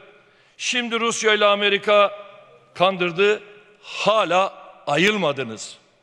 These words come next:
Acaba uluslararası ekonomik güç odakları sizi kandırıyor olmasın?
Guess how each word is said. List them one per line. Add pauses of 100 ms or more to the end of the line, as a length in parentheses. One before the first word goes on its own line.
(1160)
Acaba
uluslararası
ekonomik
güç
odakları (600)
sizi (140)
kandırıyor (240)
olmasın?